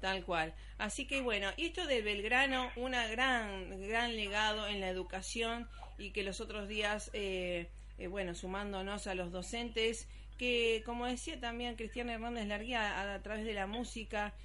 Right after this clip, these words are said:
hay música o educación buena o mala, pero no tiene que ver con un aula ni nada, sino con el compromiso que, con quien,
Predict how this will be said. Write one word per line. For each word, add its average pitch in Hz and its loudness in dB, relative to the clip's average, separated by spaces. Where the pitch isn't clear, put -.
hay 254 2
música 262 2
o 220 2
educación 208 -2
buena 311 -2
o 220 -4
mala, 175 -2
pero 208 0
no 254 0
tiene 285 -4
que 226 0
ver 240 0
con 190 -2
un 202 -2
aula 220 0
ni 196 0
nada, 240 4
sino 240 0
con 220 0
el 208 0
compromiso 233 -2
que, 196 0
con 196 -2
quien, 214 -4